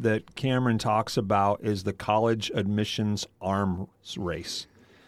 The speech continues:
In other words, a, a teenager will bail on Sunday or Wednesday night because they have too much, they, they have to study.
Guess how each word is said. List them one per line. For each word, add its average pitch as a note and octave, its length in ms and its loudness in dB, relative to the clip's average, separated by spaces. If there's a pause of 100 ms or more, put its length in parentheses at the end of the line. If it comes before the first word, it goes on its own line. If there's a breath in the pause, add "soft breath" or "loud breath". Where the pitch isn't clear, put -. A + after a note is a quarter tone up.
(240 soft breath)
In G#2+ 120 2
other C3+ 220 6
words, D3+ 460 6
a, A2+ 320 4 (120)
a A2 120 0
teenager C3+ 920 2
will A2+ 260 4
bail B2+ 520 6
on A#2+ 180 4
Sunday B2+ 380 2
or B2 100 6
Wednesday A2+ 320 2
night G#2+ 340 2
because G#2 300 -2
they G#2 140 0
have G2 260 0
too - 160 -2
much, G#2 300 -2
they, G2+ 120 0
they A2 140 0
have A2+ 120 2
to A2 80 0
study. F2+ 480 -2